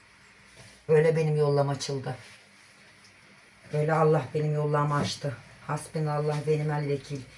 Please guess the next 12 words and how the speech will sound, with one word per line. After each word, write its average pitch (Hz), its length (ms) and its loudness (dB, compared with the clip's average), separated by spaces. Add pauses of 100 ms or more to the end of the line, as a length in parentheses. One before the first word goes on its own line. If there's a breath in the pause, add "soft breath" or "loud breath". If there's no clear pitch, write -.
(200 loud breath)
Yıllardır 156 640 2
bu 147 40 -4
zikir 139 460 -8
çekiyorum. 147 420 -6
Bu 151 60 -4
zikir 139 380 -6
bana 135 220 -4
çok 143 160 -4
iyi 135 160 0
geldi 123 280 -4
kızlar - 320 -12
ya. 92 160 -16